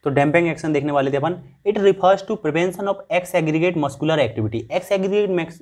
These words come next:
मस्कुलर एक्टिविटी का मतलब है जो अपन के स्मूथ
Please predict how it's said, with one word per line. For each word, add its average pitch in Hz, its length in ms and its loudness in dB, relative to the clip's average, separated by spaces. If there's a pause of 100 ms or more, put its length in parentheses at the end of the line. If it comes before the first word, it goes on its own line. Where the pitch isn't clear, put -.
मस्कुलर 151 320 -2
एक्टिविटी 165 320 0
का 170 60 0
मतलब 147 300 -2
है 180 200 -2 (320)
जो 165 80 0
अपन 190 140 -2
के 190 400 -4
स्मूथ - 440 -4